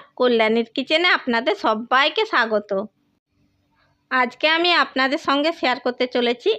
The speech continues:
আলুর কুলচা রেসিপি। বন্ধুরা, এই আলুর কুলচা কিন্তু ভীষণই টেস্টি হয় আর বানানো খুবই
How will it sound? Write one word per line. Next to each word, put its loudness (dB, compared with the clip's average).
আলুর 0
কুলচা 0
রেসিপি। -4
বন্ধুরা, 2
এই 2
আলুর -2
কুলচা 0
কিন্তু 0
ভীষণই -2
টেস্টি -2
হয় 0
আর 0
বানানো 0
খুবই -2